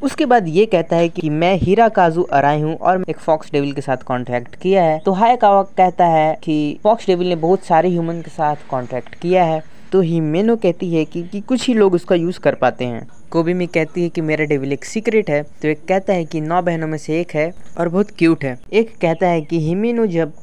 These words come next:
नशे में होती हो तो सबको किस करती है। तो डेंजी कहता है कि आज मुझे मेरा पहला किस मिलने वाला है। तभी वहाँ माकिमा आती है और कहती है कि डेंजी तुम किसी को किस करने वाले हो।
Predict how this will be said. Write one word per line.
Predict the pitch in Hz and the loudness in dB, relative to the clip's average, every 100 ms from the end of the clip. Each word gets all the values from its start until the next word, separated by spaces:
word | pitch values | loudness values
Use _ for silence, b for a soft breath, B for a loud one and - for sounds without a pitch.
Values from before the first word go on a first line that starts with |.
| - | -10
नशे | 156 160 226 | -8 -4 -4
में | 202 | -2
होती | 170 147 | -2 -2
हो | 147 | -2
तो | 143 165 | -2 -4
सबको | 202 190 208 | -4 -4 -4
किस | 202 147 - | -4 -6 -6
करती | 143 131 - 127 | -6 -6 -6 -4
है। | 123 120 | -6 -6
तो | 131 | -4
डेंजी | 131 135 135 | -2 0 -2
कहता | 135 185 196 | 0 0 2
है | 202 180 | 0 0
कि | 185 185 | -2 -4
आज | - 185 208 | -2 0 0
मुझे | 185 151 160 185 - | -2 -2 -4 -6 -8
मेरा | 147 151 | -2 0
पहला | 170 143 143 170 | 0 0 0 -2
किस | - 143 143 | -4 -8 -4
मिलने | 143 135 | -2 -2
वाला | 131 123 120 | 0 -2 -2
है। | 120 120 127 - | -4 -6 -8 0
तभी | 220 240 | 0 2
वहाँ | 233 | 0
माकिमा | 180 156 180 202 165 | -2 -4 -4 -4 -4
आती | 143 156 | -4 -4
है | 156 | -2
और | - 151 | -2 -4
कहती | - 185 196 | -4 -4 -4
है | 180 | -6
कि | 156 | -6
डेंजी | 139 202 175 170 - | -4 -4 -4 -6 -8
तुम | 165 160 | -8 -6
किसी | 147 165 | -8 -6
को | 151 139 | -6 -6
किस | - 131 | -8 -6
करने | - 202 202 | -4 -2 -2
वाले | 196 196 | -4 -2
हो। | 202 | -4